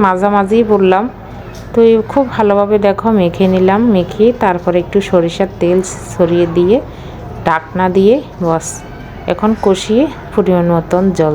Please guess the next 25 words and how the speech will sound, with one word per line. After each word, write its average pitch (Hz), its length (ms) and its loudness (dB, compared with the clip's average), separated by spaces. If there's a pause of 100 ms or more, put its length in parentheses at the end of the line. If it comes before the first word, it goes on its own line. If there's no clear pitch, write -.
(120)
দিয়ে 151 200 -2
দিলাম। 151 240 0 (920)
জল 196 200 2 (120)
কিন্তু 214 240 4 (140)
আমি 226 180 4 (1000)
একটু 196 160 0 (140)
ঝোল 190 180 0 (100)
ঝোল 202 140 2 (120)
রেখে 202 260 2
দেব, 214 140 4 (260)
তো - 60 -6 (100)
সেজন্য 175 280 0 (100)
একটু 175 120 -10 (100)
পরিমাণটা 170 640 0
একটু 196 120 -2 (120)
বেশি 156 240 -2 (100)
দিলাম 170 240 2 (100)
জলটা। 160 400 0 (680)
তো 247 60 2 (160)
কষানো 247 400 2 (440)
এভাবে 196 300 2 (320)
খুব 214 120 -2 (100)
ভালোভাবে 190 360 2 (100)
কিন্তু 208 200 2 (100)
মাংসটা 175 360 0